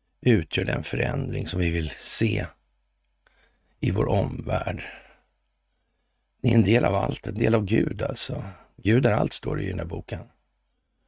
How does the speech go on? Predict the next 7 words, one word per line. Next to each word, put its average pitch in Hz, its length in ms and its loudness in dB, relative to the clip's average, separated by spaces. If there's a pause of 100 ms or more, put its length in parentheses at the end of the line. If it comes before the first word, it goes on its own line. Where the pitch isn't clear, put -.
(180)
Ja. 78 200 -2 (1000)
Det - 100 -4
verkar 131 300 4
vara 139 160 2
liksom 98 420 -4
en, 98 220 -2 (1900)
ja, 95 420 0